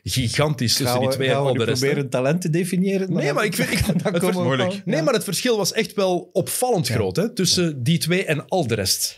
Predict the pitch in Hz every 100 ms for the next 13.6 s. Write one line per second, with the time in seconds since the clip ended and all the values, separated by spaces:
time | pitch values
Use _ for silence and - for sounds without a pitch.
0 | - 170 170 147 214 226 196 240 185 180
1 | 196 202 156 151 220 - 220 185 196 180
2 | 185 180 165 156 165 - 165 160 - 143
3 | 165 165 143 147 156 - _ - 143 123
4 | - 107 98 95 - - _ _ _ _
5 | _ - - 113 - 143 139 131 143 151
6 | - 131 113 104 - 131 120 117 139 147
7 | 147 143 139 139 - 143 - 185 175 180
8 | - _ 131 165 185 147 175 147 123 120
9 | 113 107 98 127 127 120 - 87 92 80
10 | 110 98 127 151 131 117 113 - 117 110
11 | - _ _ - 131 147 117 120 117 135
12 | 180 160 127 165 139 147 151 143 - -
13 | - - - - - -